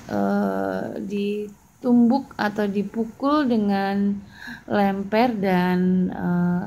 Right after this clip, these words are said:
anak lempernya seperti ini. Gunanya supaya nanti, eh, jengkolnya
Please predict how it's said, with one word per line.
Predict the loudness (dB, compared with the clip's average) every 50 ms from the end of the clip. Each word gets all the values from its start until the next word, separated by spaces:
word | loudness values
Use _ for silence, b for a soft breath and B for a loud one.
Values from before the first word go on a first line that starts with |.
| -6
anak | -4 -2 0 0 2 2 0 0 -4 -6 -14 -20 -20 _ -8
lempernya | -6 -4 -2 0 0 0 0 -2 -2 0 0 -2 0 -2 -2 -2 -4 -6 -8 -14 -20 -20 -20 -20 -20 _ _ _ -20 -20
seperti | -20 -20 -14 -10 -8 -8 -8 -6 -6 -4 -2 -2 -2
ini. | -2 0 0 -2 -2 -2 -4 -6 -8 -12 -18 -20 -20 -20 -20 -20 -20 _ _ -20 -18 -16
Gunanya | -10 -4 -2 0 2 2 2 2 2 2 2 0
supaya | -2 -4 -4 -2 -2 0 -2 -2 -2
nanti, | -4 -4 -4 -4 -4 -6 -4 -4 -2 -2 -2
eh, | -2 -2 -4 -4 -4 -4 -4 -4
jengkolnya | -4 -4 -2 -2 -2 -2 -2 -2 -2 -4 -4 -4 -2 -2 -2 0 0 0 0 -2 -4 -8